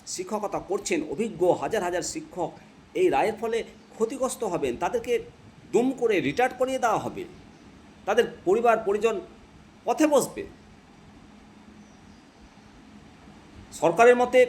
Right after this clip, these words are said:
এই শিক্ষকরা ইতিমধ্যেই নিজেদের যোগ্যতা প্রমাণ করেছে তারা। তারা তো প্রত্যেকেই সেই সময়ের, আহ, পরীক্ষা দিয়ে এসছে, কেউ তো রাস্তা থেকে তাদেরকে তুলে এনে বসায়নি,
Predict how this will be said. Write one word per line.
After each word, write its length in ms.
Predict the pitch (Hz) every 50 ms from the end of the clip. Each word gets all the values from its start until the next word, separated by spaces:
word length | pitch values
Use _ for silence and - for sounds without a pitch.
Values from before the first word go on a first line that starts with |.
| - - - - - - - -
এই 100 | 180 208
শিক্ষকরা 520 | 208 - 220 214 - 233 226 226 240 240 220 - - - - - - -
ইতিমধ্যেই 800 | 165 160 233 208 226 233 226 226 - - 165 160 170 226 233 233 208 - - - - - - 156
নিজেদের 320 | 170 190 220 226 233 190 156
যোগ্যতা 420 | 180 180 170 165 208 208 214 208 208 180 - - - - - - - - -
প্রমাণ 260 | 180 220 247 277 277
করেছে 260 | 269 269 254 - 226 208
তারা। 240 | 202 156 131 107 - - - - - - - -
তারা 140 | - 226 262
তো 140 | 254 - 262 - -
প্রত্যেকেই 520 | - 233 233 233 - - 285 277 285 262 226
সেই 180 | - 220 220
সময়ের, 420 | 214 - 233 233 247 254 247 247 220 -
আহ, 380 | - - - - - - 196 190 -
পরীক্ষা 340 | 214 240 254 247 - 262 262
দিয়ে 160 | 277 277 277
এসছে, 300 | 254 - - 247 214 180
কেউ 200 | 156 185 214 220
তো 160 | 220 247 240
রাস্তা 320 | 220 208 196 202 - -
থেকে 380 | 220 233 240 233 240 247 233 - - - - - - - - - - - - - -
তাদেরকে 340 | 196 208 226 226 226 233 226 220 196 - - - - - - - - -
তুলে 200 | 180 190 208 220
এনে 140 | 220 226 208
বসায়নি, 500 | 208 220 214 233 254 247 240 214 170